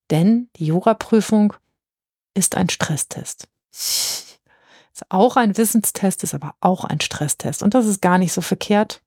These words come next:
merke ich in meiner je-, jeden Tag in meiner täglichen Arbeit.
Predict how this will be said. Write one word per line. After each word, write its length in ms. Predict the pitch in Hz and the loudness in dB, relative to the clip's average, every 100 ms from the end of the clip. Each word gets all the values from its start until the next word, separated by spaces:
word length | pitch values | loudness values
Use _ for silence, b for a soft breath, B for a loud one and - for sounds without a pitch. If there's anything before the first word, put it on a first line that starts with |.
| _ - | _ -6
merke 300 | 185 180 - | 0 0 0
ich 60 | |
in 100 | - | 0
meiner 200 | 165 165 | 2 2
je-, 300 | 165 208 196 - | 2 0 0 -2
jeden 240 | 190 220 | 0 2
Tag 260 | 208 190 185 | 2 0 0
in 80 | 175 | 0
meiner 220 | 170 165 | 2 0
täglichen 420 | - 175 165 160 | 0 -2 -2 -2
Arbeit. 380 | - 165 170 165 | 0 2 2 0